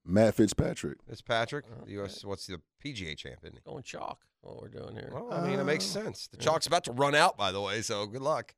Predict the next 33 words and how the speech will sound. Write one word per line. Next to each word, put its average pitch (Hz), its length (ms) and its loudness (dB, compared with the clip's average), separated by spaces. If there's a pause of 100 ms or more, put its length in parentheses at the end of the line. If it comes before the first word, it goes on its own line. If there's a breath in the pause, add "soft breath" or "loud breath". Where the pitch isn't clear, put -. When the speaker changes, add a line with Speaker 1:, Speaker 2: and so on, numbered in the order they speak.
(100)
Speaker 3:
Yeah. 139 140 -8 (500)
Speaker 4:
I'm 151 80 -12
gonna 175 100 -8
go 180 120 0
with 165 100 0
my 147 160 2
boy 139 320 6
Seamus 143 560 0
Power. 147 400 6
Speaker 2:
Yeah, 127 140 2
he's 123 160 8
Speaker 3:
Seamus. 240 760 8 (200)
Speaker 2:
Seamus - 80 -2
Speaker 4:
Back 185 280 6
in - 40 -2
the 160 60 6
Speaker 2:
Power, 180 320 12
Speaker 4:
main 160 120 10
Speaker 2:
uh, 151 40 2
Speaker 4:
tour 170 180 2
Speaker 2:
Seamus 220 220 6
Speaker 4:
days. 196 100 2
Speaker 2:
Power, 190 300 10
I 151 80 8
kind 160 260 4
of 143 160 4
consider 143 500 0
to 127 80 -6
be 127 280 0
the 117 120 -2
European 117 680 0
Max 98 200 0
Homa. 85 160 -8